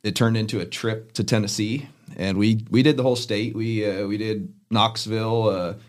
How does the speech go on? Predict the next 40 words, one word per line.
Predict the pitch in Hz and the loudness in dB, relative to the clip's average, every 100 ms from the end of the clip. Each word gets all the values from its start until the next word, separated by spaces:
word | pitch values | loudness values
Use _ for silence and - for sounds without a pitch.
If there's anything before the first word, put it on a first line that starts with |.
| - | -2
Gatlinburg, | 110 104 113 110 110 110 107 | 0 0 -2 -2 -2 -4 -4
Pigeon | 120 113 110 | -6 -4 -2
Forge, | 117 113 107 107 107 - | 2 2 2 -2 -6 -4
Nashville, | 117 117 - 113 110 107 110 - | -2 0 -2 -6 -2 -2 -2 -8
Franklin, | - 123 117 113 117 117 113 113 - | -2 -2 0 -2 -2 0 2 0 -2
Brentwood. | - 113 110 107 110 | -2 -2 -2 -6 -4
Like, | 104 104 | -4 -2
we | 123 | 0
drove | 135 127 | 2 4
around | 117 113 | 2 0
the | 104 | -2
whole | 107 | -4
state, | 107 120 120 95 - - - | -4 -2 0 -2 -6 -20 -18
and | - | -2
we | 101 | 0
fell | 110 120 | 4 2
in | 110 | 2
love | 113 | 0
with | 110 | 0
Knoxville. | 113 113 - 104 104 113 - - - - _ _ - | 0 0 -2 -2 0 0 -6 -16 -20 -20 _ _ -2
And, | 113 113 110 110 | 2 2 2 0
uh, | 107 101 101 | 0 -2 -2
so | 113 | -2
I | |
was | 110 | 0
like, | 117 | 2
"Hey, | 131 185 113 - _ _ _ _ _ _ | 4 2 0 -8 _ _ _ _ _ _
what | - 113 | -2 0
do | |
you | 120 | 4
think?" | 175 147 - - - - _ | 4 2 -6 -16 -16 -20 _
And | 117 123 123 120 117 113 | 2 2 2 0 -2 0
we | 131 | 2
were | 147 | 4
both | 123 135 147 | 4 2 2
kind | 165 143 | 2 2
of | 127 | 2
at | 127 | 2
a | |
point | - 135 143 131 | 2 0 0 -2